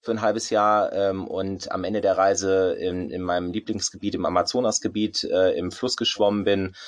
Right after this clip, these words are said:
und halt gemerkt hab, wie viel Plastik in diesem majestätischen Fluss eigentlich drin ist. Und dann im, auf der längeren Reise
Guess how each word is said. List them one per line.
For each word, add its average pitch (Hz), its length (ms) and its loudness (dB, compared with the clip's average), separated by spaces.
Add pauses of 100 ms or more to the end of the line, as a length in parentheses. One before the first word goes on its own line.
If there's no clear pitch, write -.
(200)
und 95 600 0
halt 95 440 0
gemerkt 101 440 0
hab, 98 200 2 (460)
wie 95 280 -6
viel 110 300 0
Plastik 107 480 -2
in 95 100 -2
diesem 92 220 -2
majestätischen 95 680 0
Fluss - 260 -2
eigentlich 85 460 -2
drin 87 220 -2
ist. 76 240 -2
Und 95 220 -2
dann 95 300 2 (300)
im, 117 340 -2
auf 107 160 0
der 95 320 4 (160)
längeren 110 440 2
Reise 110 580 2